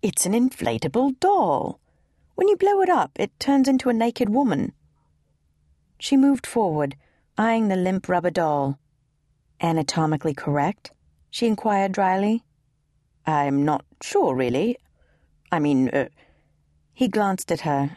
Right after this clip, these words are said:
and his mind suddenly veered toward her anatomy. He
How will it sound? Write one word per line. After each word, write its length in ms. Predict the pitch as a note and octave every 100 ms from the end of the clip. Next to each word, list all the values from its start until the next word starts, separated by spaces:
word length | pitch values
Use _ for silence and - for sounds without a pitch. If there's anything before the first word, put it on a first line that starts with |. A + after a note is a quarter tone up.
| _
and 80 | E3
his 140 | E3+ F#3
mind 360 | F3+ D3 C#3+
suddenly 320 | - E3+ D3+
veered 380 | C#3+ D#3 D3+ C3+
toward 400 | - D3+ C#3+ -
her 200 | F#3+ F3
anatomy. 680 | C#3 B2+ A#2+ - D3 C#3 D3+ _ _ _ _ _ _ _
He 100 | A3+